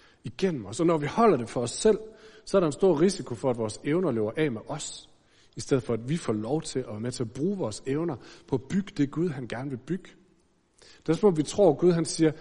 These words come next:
"Øh, hvis du følger mig, så får du et meget kedeligt liv, hvor du kun må gøre meget begrænsede ting." Og det, og det er slet ikke det billede, Bibelen har af Gud. Gud, han siger,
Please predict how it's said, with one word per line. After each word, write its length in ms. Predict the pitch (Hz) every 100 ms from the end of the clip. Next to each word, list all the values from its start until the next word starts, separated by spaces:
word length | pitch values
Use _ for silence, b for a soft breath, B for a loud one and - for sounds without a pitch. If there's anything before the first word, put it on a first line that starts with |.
| B B B B
"Øh, 260 | 156 143 135
hvis 140 | 135
du 80 | 151
følger 220 | 190 202
mig, 140 | 151
så 60 | 147
får 200 | 165 143
du 100 | 143
et 80 | 139
meget 320 | 160 185 139
kedeligt 320 | 131 131 110
liv, 180 | 110 - - b b b
hvor 80 | 120
du 60 |
kun 160 | 117 151
må 80 | 127
gøre 160 | 117
meget 260 | 123 156 143
begrænsede 440 | 110 107 101 95
ting." 180 | - 107 - _ _ b b b b
Og 240 | 175 151
det, 80 | 214
og 120 | - 147 - - -
det 80 |
er 40 | 165
slet 500 | - - - 185 175
ikke 140 | 135
det 120 | 127
billede, 260 | 127 120 117
Bibelen 360 | 113 92 85 87 _ -
har 320 | 113 95 - -
af 160 | 110 98
Gud. 180 | 98 98 _ _ _ _ _ _ _ _
Gud, 60 | 123
han 60 | 120
siger, 260 | - 113